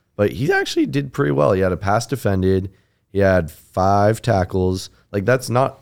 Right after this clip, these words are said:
awful. I mean, it's not impeccable either, but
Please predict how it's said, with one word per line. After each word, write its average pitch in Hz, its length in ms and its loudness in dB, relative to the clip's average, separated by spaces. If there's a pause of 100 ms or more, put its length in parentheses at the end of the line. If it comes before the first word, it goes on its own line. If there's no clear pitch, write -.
awful. 123 580 -2 (420)
I 104 60 -6
mean, 98 200 0
it's 90 120 -6
not 123 220 0
impeccable 92 580 -2
either, 90 380 0
but 82 360 -2